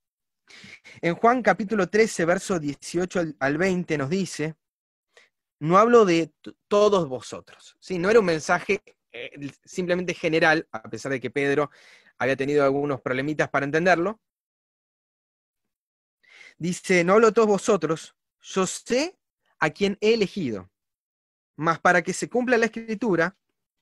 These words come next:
él dice, "El que come pan conmigo, levantará contra mí su calcañar.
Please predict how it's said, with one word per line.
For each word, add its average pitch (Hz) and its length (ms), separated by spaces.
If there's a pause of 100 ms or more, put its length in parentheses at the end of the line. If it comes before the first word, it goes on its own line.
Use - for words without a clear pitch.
(260)
él 143 160
dice, 151 440 (1800)
"El 170 160
que 196 160
come 254 300
pan 233 300
conmigo, 208 680 (560)
levantará 165 720
contra 165 280
mí 185 140
su 170 160
calcañar. 120 640